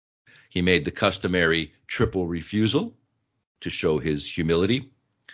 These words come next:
and then bowed to the will of the people.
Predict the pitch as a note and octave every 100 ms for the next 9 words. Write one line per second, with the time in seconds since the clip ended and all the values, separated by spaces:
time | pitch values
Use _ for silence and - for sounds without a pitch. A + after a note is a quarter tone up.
0 | - - _ _ - C3+ C3+ D3 C#3 G2
1 | F#2+ G2 G2+ G#2+ G#2+ - A#2 G#2+ F#2+ F#2+
2 | F#2 E2+ F#2 F2 E2 -